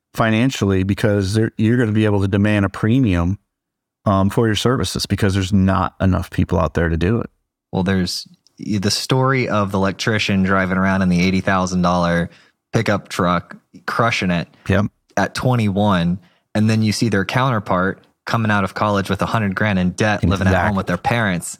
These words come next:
Speaker 2: And they've already bought their first house, have a car they shouldn't be having if you're following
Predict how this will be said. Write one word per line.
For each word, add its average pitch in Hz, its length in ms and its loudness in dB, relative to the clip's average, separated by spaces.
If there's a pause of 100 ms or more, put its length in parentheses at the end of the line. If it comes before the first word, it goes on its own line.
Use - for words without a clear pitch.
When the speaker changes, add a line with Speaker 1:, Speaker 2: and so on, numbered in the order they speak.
Speaker 2:
And 107 80 -4
they've 107 80 0
already 113 180 0
bought 104 260 0
their 101 120 -2
first 104 300 -2
house, 101 360 0
have 104 240 0
a 101 60 -4
car 101 260 0
they 95 100 0
shouldn't 98 560 -4
be 110 100 -2
having 95 420 0
if 92 120 -4
you're 92 200 0
following 92 640 0